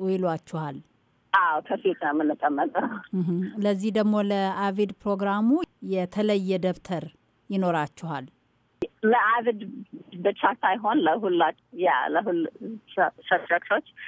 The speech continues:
Speaker 2: አንድ ባይንደር ነው የምንሸክመው። አንድ
Speaker 1: እሺ።
Speaker 2: ትልቅ ባይንደር እንሸክማለን።
Speaker 1: እሺ።
Speaker 2: እና፣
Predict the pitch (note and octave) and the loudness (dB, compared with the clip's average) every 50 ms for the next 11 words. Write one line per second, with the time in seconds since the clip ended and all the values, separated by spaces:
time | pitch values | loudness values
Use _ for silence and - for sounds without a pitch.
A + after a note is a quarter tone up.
0 | - - - - - F#3 F#3+ F#3+ - A3 F#3+ E3+ D#3+ E3 E3 D#3 D#3+ D3+ D3 C#3 | -16 -14 -2 0 2 2 2 0 -2 0 2 2 2 2 2 2 2 2 2 2
1 | C3+ C#3+ C#3+ D#3 - - - - - - A2+ A#2+ F#3 - _ - F3 E3 F3 F#3 | 0 0 -2 -2 0 0 0 0 -2 -6 -6 -6 -6 -8 _ 0 2 2 2 2
2 | F#3 - - F3 E3+ E3+ E3 E3 - E3 D#3+ E3 D#3+ D#3+ E3 D#3+ D#3+ D3+ C#3+ C#3+ | -2 -2 0 2 4 4 2 2 -2 0 2 2 2 2 0 0 0 0 0 -2
3 | D3+ - - C#3+ - - C3+ B2+ C#3 C#3+ - - - _ _ _ - G3 F#3 F#3+ | -4 -2 -4 -6 -4 -2 -4 -2 -2 -4 -6 -8 -12 _ _ _ -10 -8 -6 -6
4 | F3+ - - - - F#3 D#3+ D3+ E3 G3 - | -8 -8 -12 -12 -10 -10 -10 -8 -10 -10 -4